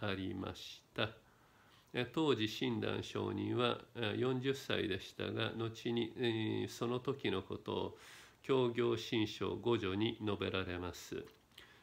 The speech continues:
え、空師並びに弟子等、え、諸法の編集に罪して五年の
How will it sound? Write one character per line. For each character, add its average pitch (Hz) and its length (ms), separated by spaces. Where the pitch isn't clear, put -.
え、 107 260
空 147 260
師 107 240
並 104 300
び 104 120
に 101 220
弟 110 100
子 113 400
等、 101 480
え、 113 140
諸 151 180
法 117 320
の 95 140
編 117 320
集 113 320
に 110 180
罪 104 300
し - 160
て 95 160
五 101 160
年 113 420
の 107 220